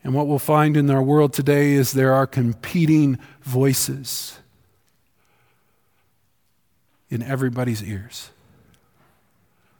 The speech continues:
Truth and error, that's how the verse ends. "By this we know the spirit of truth and the spirit of error." There's always gonna be a desire to be popular.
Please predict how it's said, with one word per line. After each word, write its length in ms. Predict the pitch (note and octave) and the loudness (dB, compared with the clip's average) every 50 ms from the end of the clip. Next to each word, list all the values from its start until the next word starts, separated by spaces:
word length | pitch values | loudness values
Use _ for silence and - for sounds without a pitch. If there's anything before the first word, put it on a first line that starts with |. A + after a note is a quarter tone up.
| _ _ _ _ _ _ _ _ _ _ _ _ _ _ _ _ _ _ _ _ _ - | _ _ _ _ _ _ _ _ _ _ _ _ _ _ _ _ _ _ _ _ _ -12
Truth 560 | - - - F3+ F#3 G3 F#3 - - - - - - | -8 0 4 4 4 4 2 -2 -8 -14 -16 -14 -4
and 200 | D#3+ D3+ D3+ - | -2 -2 -2 -2
error, 400 | - E3+ E3+ E3+ D#3 C#3 A#2+ A#2 | 0 2 4 4 4 4 2 0
that's 240 | A#2+ B2+ C3+ C3+ - | -2 -2 -4 -2 0
how 100 | E3+ D3+ | -2 0
the 120 | D3+ D3+ D3 | 0 0 0
verse 240 | D#3+ D#3+ D3 - | 0 -2 0 0
ends. 420 | E3 D#3+ D3 B2 A#2 - - - - _ _ _ _ _ _ _ _ _ _ _ _ _ _ _ _ _ _ _ _ _ - - | 0 0 0 0 -4 -8 -14 -20 -20 _ _ _ _ _ _ _ _ _ _ _ _ _ _ _ _ _ _ _ _ _ -2 6
"By 220 | F3 F3+ F#3 G3 | 8 8 8 8
this 240 | F#3+ A3 A#3 - - | 6 4 4 4 4
we 160 | A3+ A#3+ A3 | 4 4 6
know 240 | G#3+ G#3+ A3 A3+ A3+ | 8 8 8 6 4
the 100 | A#3 G3 | 2 0
spirit 360 | - - - A#3 A#3 A#3 A3 | -2 0 2 4 4 4 2
of 80 | - - | 0 0
truth 360 | - A#3+ A#3+ A#3+ A#3 - A#3 | 0 2 4 2 2 2 2
and 120 | A3 G#3+ | 2 2
the 40 | G3 | 2
spirit 380 | - - - G#3 G#3 G#3 G3+ G3 | 0 -2 -2 0 2 4 4 4
of 100 | F3 D#3+ - | 2 2 0
error." 500 | D#3 D#3+ D#3 D3+ C3+ B2 G#2+ G2+ F#2+ - _ _ _ _ _ _ _ _ _ _ _ _ _ _ _ _ _ _ _ _ _ _ _ _ _ _ _ _ _ _ _ _ _ _ _ _ _ _ _ _ _ _ _ _ _ _ _ _ _ _ _ _ _ - | 0 2 2 2 2 0 -2 -4 -10 -18 _ _ _ _ _ _ _ _ _ _ _ _ _ _ _ _ _ _ _ _ _ _ _ _ _ _ _ _ _ _ _ _ _ _ _ _ _ _ _ _ _ _ _ _ _ _ _ _ _ _ _ _ _ -10
There's 120 | - D3 D#3 | -2 0 2
always 200 | D#3 E3+ E3 E3 | 2 2 2 2
gonna 180 | F#3+ F#3+ F#3 | 2 2 4
be 200 | E3+ F3+ F3+ F3 | 4 4 6 6
a 60 | E3 | 4
desire 640 | D3+ C#3+ D3 D3+ D3 C#3 C#3 D#3 D3 D3+ D#3+ D#3+ D#3+ | 4 2 0 0 2 2 4 4 4 4 4 2 2
to 80 | D#3 D3 | 2 0
be 100 | D3 C#3 | 0 -2
popular. 580 | - - C3+ C3+ - - C#3+ D3 D3+ A#2+ - | -2 -4 -4 -4 -4 -6 -8 -8 -8 -10 -14